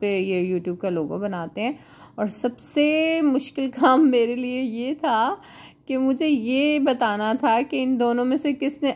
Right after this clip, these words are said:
अच्छा YouTube का लोगो बनाया। मैं तो यहाँ पे बहुत ज़्यादा फंस जाती हूँ।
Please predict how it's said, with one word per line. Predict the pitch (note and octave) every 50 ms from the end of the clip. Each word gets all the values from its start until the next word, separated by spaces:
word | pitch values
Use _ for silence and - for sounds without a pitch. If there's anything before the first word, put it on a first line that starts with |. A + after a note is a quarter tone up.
| -
अच्छा | - A3 A3 - - D#4
YouTube | C4+ B3+ B3 A3+ A3 G#3+ A3+ A3 F#3+ -
का | A3 F#3+
लोगो | E3 C#3+ - -
बनाया। | C2+ - - - D2 - - - - _ _ - - - - - - - _ -
मैं | G3+ G3+ G#3+ A3
तो | A3 C#4
यहाँ | A#3+ A3 B3+ A#3 A3+
पे | A#3 A#3+
बहुत | G#3+ G3+ G#3 G3+ A#3 A#3
ज़्यादा | G#3+ G#3 E3+ F3 F#3+
फंस | G3 - A#3+ F#3+ D#3+
जाती | D3 D3+ B2 - - - F3+
हूँ। | F#3+ G#3+